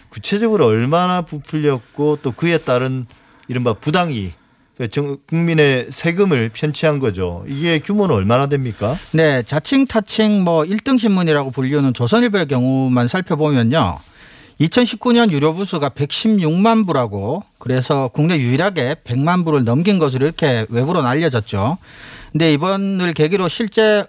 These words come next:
Speaker 2: 확인된 유료 부수는 한 절반 정도인 것으로 확인이 되고 있습니다. 한 두 배
Speaker 1: 네.
Speaker 2: 정도 부풀렸다는 얘기죠. 더불어민주당 김승원 국회의원실에서 조사한 결과에 따르면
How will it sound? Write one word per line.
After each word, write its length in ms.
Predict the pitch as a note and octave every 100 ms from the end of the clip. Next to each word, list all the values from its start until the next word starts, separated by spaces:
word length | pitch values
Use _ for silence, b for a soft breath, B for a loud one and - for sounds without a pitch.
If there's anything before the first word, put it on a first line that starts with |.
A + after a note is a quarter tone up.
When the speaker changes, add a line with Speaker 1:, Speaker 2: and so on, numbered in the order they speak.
| -
Speaker 2:
확인된 440 | - A3+ A#3 G#3+
유료 220 | C#3 C#3
부수는 340 | C#3 D#3+ D#3+ D3+
한 120 | C3+
절반 460 | - C3 E3+ A3+ A#3
정도인 440 | F3+ C#3 C3+ A#2+
것으로 380 | A2+ - G#2+ G#2+
확인이 300 | C3 C3 A#2+
되고 220 | B2 C3+
있습니다. 340 | G#2+ G#2+ F2
한 200 | E2+ A#2+
두 240 | A#2 B2+ E3+
배 80 | A#3
Speaker 1:
네. 40 |
Speaker 2:
정도 340 | G#3+ C#3+ C3+ C3
부풀렸다는 720 | A#2+ A2 D3 F#3+ - C3+ G#2
얘기죠. 540 | G#2 A#2+ A2 G2 F3+ B B B B B B B
더불어민주당 600 | C#3+ A3 A3+ F#3+ G#3 G3
김승원 580 | - D3+ D#3 G#3 G#3+ A3
국회의원실에서 880 | G3+ - G#3 D3+ F3+ G#3 G3 E3 D3+
조사한 340 | B2+ C3+ D3
결과에 320 | C3 C#3 E3
따르면 600 | C3 B2 A#2+ B2 E3 G#3